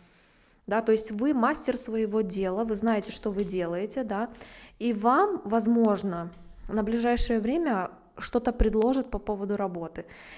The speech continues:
Это может быть какое-то партнерство, какая-то совместная коллаборация с кем-то, да,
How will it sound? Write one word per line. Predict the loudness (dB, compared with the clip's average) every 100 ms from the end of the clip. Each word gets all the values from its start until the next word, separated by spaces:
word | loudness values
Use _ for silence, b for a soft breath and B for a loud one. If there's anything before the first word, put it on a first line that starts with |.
| B
Это | 0 2
может | 2 2
быть | 0 0
какое-то | 0 0 0 0
партнерство, | -2 -2 0 -2 -2 -6 -6 -6
какая-то | -4 -2 0 0 -2
совместная | -4 0 0 0 -2 -4
коллаборация | -2 0 0 2 0 0 -2 -4 -4
с | -6
кем-то, | -8 -6 -4 -4
да, | -4 -2 -2